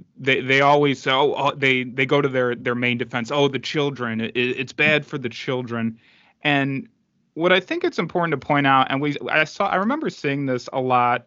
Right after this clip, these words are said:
um, after gay marriage was re-, legalized, and it became more and more common for, um, homosexual partners to be allowed to adopt children. So they started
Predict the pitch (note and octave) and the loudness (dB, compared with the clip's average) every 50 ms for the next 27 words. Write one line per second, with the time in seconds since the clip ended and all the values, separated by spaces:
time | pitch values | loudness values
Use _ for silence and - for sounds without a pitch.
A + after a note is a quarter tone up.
0 | _ C3 B2 B2 A#2 A#2 A#2 A#2 - - C#3 D3 D#3 - - E3 D#3 C#3+ D3 C#3 | _ 0 0 0 0 -2 -4 -6 -2 0 2 2 2 0 -2 -6 -4 -2 -2 -2
1 | C3+ C3+ B2+ B2 B2 B2 B2 A#2+ C3 A#2+ A2 A#2+ B2 A#2+ A#2+ A#2+ A#2 - B2+ B2 | -2 -2 -2 -2 -2 -2 -2 -4 -6 -8 -6 -4 -4 -4 -4 -6 -8 -6 -4 -2
2 | B2+ A#2+ A#2+ A#2+ A#2+ A#2+ A#2 A#2 A#2 A2+ - - - B2 A#2+ A2+ B2 A2+ - - | 0 0 2 2 2 4 2 2 0 -2 -6 -8 -6 -4 -4 -4 -4 -4 -4 -2
3 | B2 A#2+ A#2+ B2 B2 B2 B2 A#2+ A#2+ A#2+ A#2 A#2 A#2 - B2+ A#2+ A#2 A#2 A#2+ A#2 | -2 -2 -2 -2 0 0 0 0 0 0 -2 -2 -2 0 0 2 2 2 2 0
4 | A#2 A2+ - - C3 B2 A#2+ A#2+ A#2+ A#2 A2+ A#2 - _ _ _ _ _ _ _ | -2 -2 -4 -4 -2 0 2 2 2 2 0 -2 -6 _ _ _ _ _ _ _
5 | - A#2+ A#2 A2+ A2+ A2+ A2+ A2+ - C#3+ C3 B2+ A#2 A#2 - B2+ A#2+ - - A#2+ | -2 0 2 2 2 2 0 0 0 0 0 0 0 -2 -2 -2 -2 -2 -4 -6
6 | A2 - B2+ B2 A#2+ A#2+ A#2+ A#2 A#2 A#2 - C#3 A#2+ B2 A#2+ A#2+ - A#2+ A#2+ A#2 | -2 0 2 2 2 0 -2 -4 -8 -8 -8 -6 -2 -2 0 0 0 0 0 2
7 | A#2 A#2 A#2+ A#2+ A#2+ B2 B2 B2 B2 - _ - - - C3 A#2+ A#2 A#2 A#2 A#2 | 2 4 4 4 2 0 -2 -6 -8 -14 _ -18 -10 -6 -4 -2 -2 -2 -2 -2
8 | A#2 - - C3 A#2+ A2+ A#2+ A#2 A#2 A2+ - - - - F3+ F3+ F3+ D#3+ C#3 B2+ | -4 -4 -4 -4 -2 0 0 0 0 0 -4 -6 -6 -4 -2 -2 -2 -2 -2 -2
9 | A2+ A2+ A2+ A2+ A2+ - _ _ _ _ _ _ _ - - E3 C#3+ C#3 C#3 C3 | -2 -2 -2 -2 -4 -8 _ _ _ _ _ _ _ -4 -2 0 2 2 2 0
10 | - - F3 D#3+ D#3+ D#3+ D#3 D3 C#3 C3+ B2+ | 0 2 2 4 4 4 4 2 0 0 -4